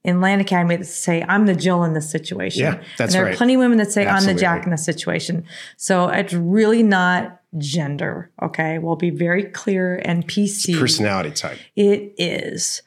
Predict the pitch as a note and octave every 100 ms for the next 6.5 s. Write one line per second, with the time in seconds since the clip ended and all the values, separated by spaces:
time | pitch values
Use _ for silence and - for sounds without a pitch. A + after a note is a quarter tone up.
0 | - - - G3 F#3 F3+ F#3+ B3+ C4+ B3+
1 | G#3 G3+ G3+ F#3+ F3+ E3 E3 D#3+ D3+ D#3
2 | F3+ F3 - - _ - - G#3 G3+ -
3 | _ A#3 A3+ D#4+ E4 B3+ D3 E3+ E3+ -
4 | - - - _ _ _ _ - D3+ F#3+
5 | F#3 A3 - - F3+ G3+ F#3+ F3 E3+ E3
6 | - F3+ E3+ E3